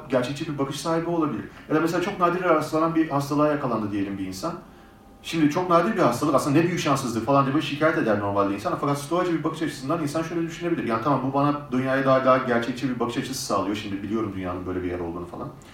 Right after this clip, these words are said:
Bir de bunu öğrendim, yani dünyadaki bu şeyi de öğrendim. Artı şöyle de düşünebilir. Bu hastalıktan muzdarip başka insanlar da var. Az sayıda, nadir rastlanan bir hastalık. Şu anda ama ben onlara kendi tecrübelerimden yararlanarak yardımcı olabilecek bir pozisyondayım.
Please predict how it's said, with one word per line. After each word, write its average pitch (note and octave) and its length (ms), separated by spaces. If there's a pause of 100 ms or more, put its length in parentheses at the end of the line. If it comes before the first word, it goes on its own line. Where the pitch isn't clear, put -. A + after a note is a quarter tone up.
(200)
Bir G#2+ 60
de G#2 100
bunu A2+ 200
öğrendim, F2 300
yani E2+ 160
dünyadaki F2+ 420
bu G2 60
şeyi G2+ 240
de F#2+ 40
öğrendim. - 380 (440)
Artı A#2 260
şöyle F3 260
de - 40
düşünebilir. C#3 540 (380)
Bu C#3+ 380
hastalıktan D3 460
muzdarip D3 300
başka C3+ 240
insanlar D3+ 420
da A2 80
var. - 120
Az C3 220
sayıda, A2+ 440
nadir G#2+ 400
rastlanan F#2+ 520
bir - 240
hastalık. C3 320 (400)
Şu F3+ 180
anda C#3+ 180
ama C#3 160
ben E3 140
onlara D3+ 300
kendi D3 220
tecrübelerimden C#3+ 720
yararlanarak A2+ 560
yardımcı C#3 360
olabilecek D3+ 340
bir F3+ 120
pozisyondayım. A2+ 560